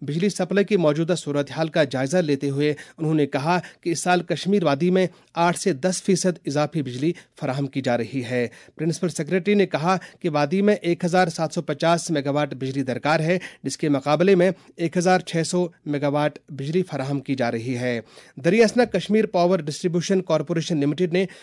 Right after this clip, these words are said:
کرسو راج باغ میں بجلی کرنٹ لگنے کے نتیجے میں نوجوان کی ہلاکت کے واقعے کی تحقیقات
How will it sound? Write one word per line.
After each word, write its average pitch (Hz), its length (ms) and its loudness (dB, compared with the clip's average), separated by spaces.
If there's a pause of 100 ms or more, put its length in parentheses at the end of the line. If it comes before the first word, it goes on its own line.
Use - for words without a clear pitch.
(160)
کرسو 185 240 0
راج 156 240 2
باغ 180 260 4
میں 208 100 4
بجلی 147 280 -4
کرنٹ 175 340 0
لگنے 147 280 0
کے 180 100 -2
نتیجے 156 400 0
میں 180 220 4 (300)
نوجوان 165 400 2
کی 180 160 -4
ہلاکت 170 440 -2
کے 185 100 0
واقعے 147 300 -4
کی 180 160 -2
تحقیقات 151 600 -4